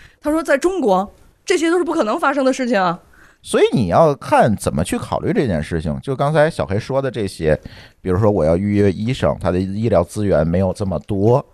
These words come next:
Speaker 2: 对吧？比如说我的快递送的没有这么快。那其实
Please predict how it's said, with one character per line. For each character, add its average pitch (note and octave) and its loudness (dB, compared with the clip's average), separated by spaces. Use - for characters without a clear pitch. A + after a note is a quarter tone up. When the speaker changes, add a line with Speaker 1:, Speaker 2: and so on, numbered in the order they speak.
Speaker 2:
对 E2 -6
吧？ D2 2
比 F2 -6
如 E2 -2
说 G#2 0
我 E2+ 0
的 D#2 -6
快 C3+ 0
递 A2+ -4
送 C3 -4
的 F2+ -2
没 D#2+ -4
有 A#2+ -2
这 F#2+ -4
么 E2 0
快。 E3 0
那 C#4 0
其 A#3 -2
实 C#4 2